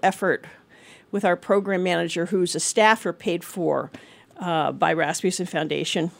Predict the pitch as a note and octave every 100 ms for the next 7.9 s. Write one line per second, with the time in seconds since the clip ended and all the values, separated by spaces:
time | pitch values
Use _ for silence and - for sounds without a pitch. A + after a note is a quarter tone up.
0 | - - _ F#3+ F3+ E3 C#3+ - F#3 G3+
1 | F#3+ F3+ - - - - - G3+ G3+ G3+
2 | F3+ F3 _ - B3 A3+ D4 E4+ B2 -
3 | - - - F#3+ G3 - - G3 F3 F3
4 | E3+ D#3+ F#3 F3+ F3+ F3 - - - C4+
5 | C#4+ D4+ C#4 C4+ C4+ C4 A#3+ A3+ F3 D#3+
6 | D#3+ D#3+ - D#3+ E3 E3 - E3 D#3 C3
7 | E3+ A3+ C4+ C4+ A#3+ A#3 A3 A3